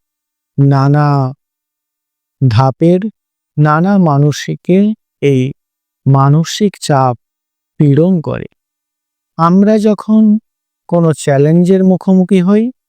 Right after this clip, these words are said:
কিংবা কোনো বাধার সম্মুখীন হই বা ব্যর্থতার মধ্যে আমাদের জীবন কাটে, তখন আমরা মানসিক চাপে কষ্ট পাই।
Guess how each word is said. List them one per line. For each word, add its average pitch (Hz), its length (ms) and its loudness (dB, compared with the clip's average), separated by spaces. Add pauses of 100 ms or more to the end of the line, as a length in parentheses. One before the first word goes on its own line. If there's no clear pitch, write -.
(680)
কিংবা 170 540 0
কোনো 147 280 0 (100)
বাধার 147 540 0
সম্মুখীন 139 760 -2
হই 120 180 -6 (2500)
বা 147 280 2
ব্যর্থতার 190 800 -2
মধ্যে 165 420 2
আমাদের 143 480 0
জীবন 131 640 -2 (580)
কাটে, 185 460 -2 (760)
তখন 202 440 0
আমরা 156 420 0 (100)
মানসিক 143 760 -2
চাপে 170 640 -4
কষ্ট - 460 -6
পাই। - 300 -8